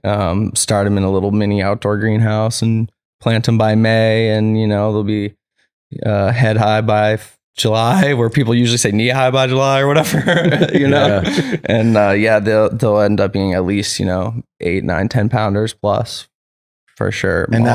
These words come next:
Speaker 3: you're
Speaker 1: Monsters.
Speaker 3: talking rosin strains, some good rosin
Speaker 1: Yeah,
Speaker 3: strains.
Speaker 1: so we use
Speaker 3: And it's
Speaker 1: that. I mean, I use all the space, I, especially
Speaker 3: Mm-hmm.
Speaker 1: before I part-, uh, started doing all these new farms I'm doing now,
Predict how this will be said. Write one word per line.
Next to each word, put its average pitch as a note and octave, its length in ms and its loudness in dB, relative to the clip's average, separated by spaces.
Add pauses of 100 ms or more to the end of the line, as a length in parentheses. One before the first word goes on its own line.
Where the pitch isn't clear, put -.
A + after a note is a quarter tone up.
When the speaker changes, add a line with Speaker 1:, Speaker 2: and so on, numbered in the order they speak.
Speaker 3:
you're A#2+ 80 2
Speaker 1:
Monsters. A#2+ 100 -2
Speaker 3:
talking A2 340 0
rosin G#2+ 460 2
strains, G2 560 0
some F#2+ 100 -2
good A2 160 0
rosin G#2 400 2
Speaker 1:
Yeah, A2 160 2
Speaker 3:
strains. A2+ 120 -2
Speaker 1:
so G2+ 60 0
we A#2+ 100 0
use B2+ 180 2
Speaker 3:
And C#3 80 4
it's C3 100 -2
Speaker 1:
that. A2+ 380 0
I A#2 80 0
mean, A#2+ 160 2
I A#2+ 60 2
use D3+ 220 2
all B2+ 160 4
the B2 60 0
space, A#2 320 0
I, G#2+ 160 2
especially - 460 0
Speaker 3:
Mm-hmm. B2 100 0
Speaker 1:
before B2 220 2
I A2 200 0 (220)
part-, A2 340 -2
uh, G#2+ 140 2
started A2 460 0
doing A2 260 0
all G2+ 100 2
these G2+ 160 -4
new A2 140 0
farms A2+ 320 -2
I'm A2+ 80 0
doing A2 180 0
now, A2 300 0